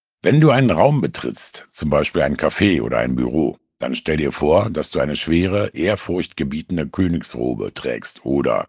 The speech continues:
wenn dir das besser gefällt, ein paar große, starke Engelsflügel. Diese Vorstellung wird deine Körperhaltung sofort positiv beeinflussen.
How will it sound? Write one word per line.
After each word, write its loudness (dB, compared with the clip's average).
wenn -6
dir -2
das -4
besser 0
gefällt, 0
ein 0
paar 4
große, 0
starke 0
Engelsflügel. -4
Diese 4
Vorstellung 0
wird -6
deine 4
Körperhaltung 2
sofort 0
positiv -2
beeinflussen. -6